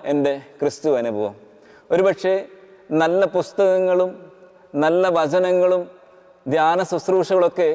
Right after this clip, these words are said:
നമ്മെ അതിനെ സഹായിച്ചേക്കാം. പക്ഷേ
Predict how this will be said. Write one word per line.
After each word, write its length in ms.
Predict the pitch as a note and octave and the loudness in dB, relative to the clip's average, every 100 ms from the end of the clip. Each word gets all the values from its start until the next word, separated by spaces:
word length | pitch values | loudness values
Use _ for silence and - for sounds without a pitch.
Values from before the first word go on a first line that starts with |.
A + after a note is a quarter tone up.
| F#3+ - - - - | -4 -16 -20 -20 -8
നമ്മെ 300 | D3+ E3 F3+ | -2 0 0
അതിനെ 300 | F#3 E3+ F3+ | 0 0 -2
സഹായിച്ചേക്കാം. 840 | E3+ F3 F3 G#3 G#3 F3 C#3+ A#2 A2 - - - - | -4 -10 -2 -2 0 0 -4 -6 -20 -20 -20 -16 -8
പക്ഷേ 260 | C#3+ E3+ | -4 0